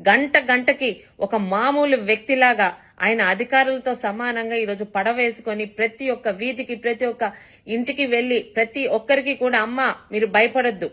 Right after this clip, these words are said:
ఇరవై నాలుగు గంటల్లో సాధారణ పరిస్థితికి తీసుకొస్తాను, మీతో నేను ఉన్నానని" ప్రతి గడపకి ఆయన ఈరోజు ఇస్తున్న భరోసా ప్రతి ఒక్కరి మనసుల్ని కదిలించి వేస్తుంటే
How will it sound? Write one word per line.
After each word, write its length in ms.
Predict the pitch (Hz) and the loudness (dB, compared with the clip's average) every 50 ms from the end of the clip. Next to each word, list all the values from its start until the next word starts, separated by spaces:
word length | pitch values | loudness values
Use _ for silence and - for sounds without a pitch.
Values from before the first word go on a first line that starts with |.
| - - _ _ _ - | -10 -20 _ _ _ -2
ఇరవై 260 | 208 233 254 262 262 | 0 2 4 2 4
నాలుగు 300 | 262 254 247 240 233 208 | 4 2 2 2 0 0
గంటల్లో 440 | 208 220 254 247 269 269 269 262 247 | 0 -2 0 0 0 0 0 -2 -4
సాధారణ 500 | - - 220 233 247 254 262 262 254 254 | -2 -2 -2 0 2 4 4 2 2 0
పరిస్థితికి 540 | 254 247 226 233 233 254 226 233 220 226 | 0 0 -2 0 -2 -6 -8 -8 -8 -10
తీసుకొస్తాను, 760 | 202 233 247 254 247 - 254 240 240 - - 226 208 185 - - _ _ _ _ _ - | -10 -8 -10 -10 -8 -6 -6 -6 -6 -2 -2 -2 -2 -2 -6 -12 _ _ _ _ _ -6
మీతో 300 | 220 247 247 262 277 269 | -6 -4 0 2 2 2
నేను 260 | 262 254 233 214 208 | 2 0 -2 -2 -4
ఉన్నానని" 460 | 220 240 262 269 277 262 254 240 247 | -4 -2 -2 -2 0 0 -2 -4 -4
ప్రతి 520 | 240 - 233 226 226 233 294 277 214 190 - 190 | -4 -2 -4 -4 -2 -4 -6 -6 -6 -4 -2 -2
గడపకి 500 | 190 208 247 254 254 277 262 - 285 285 | 0 0 0 -2 -2 -6 -8 -6 -2 -2
ఆయన 220 | 247 233 233 233 | 0 0 -2 -2
ఈరోజు 260 | 226 214 202 196 180 190 | -4 -4 -4 -6 -6 -8
ఇస్తున్న 320 | 185 - - 254 233 226 | -12 -6 -8 -6 -6 -6
భరోసా 720 | 202 180 165 170 175 190 208 220 220 - 214 180 180 202 - _ _ _ _ _ _ - | -8 -6 -4 -4 -2 0 -2 -2 -2 -4 -4 -4 -4 -6 -10 _ _ _ _ _ _ -6
ప్రతి 320 | - 214 226 - - 269 262 | -6 -6 -6 -4 -2 -2 -2
ఒక్కరి 260 | 240 247 - 233 214 | -2 -2 -4 -6 -4
మనసుల్ని 500 | 202 180 180 185 226 - 269 220 226 220 | -4 -4 -4 -6 -6 -6 -6 -6 -6 -6
కదిలించి 440 | - 196 175 175 180 185 185 - 196 | -6 -6 -6 -6 -6 -10 -10 -8 -6
వేస్తుంటే 640 | 175 170 170 - - 165 170 175 190 - - - | -6 -6 -6 -6 -12 -12 -8 -6 -6 -6 -6 -10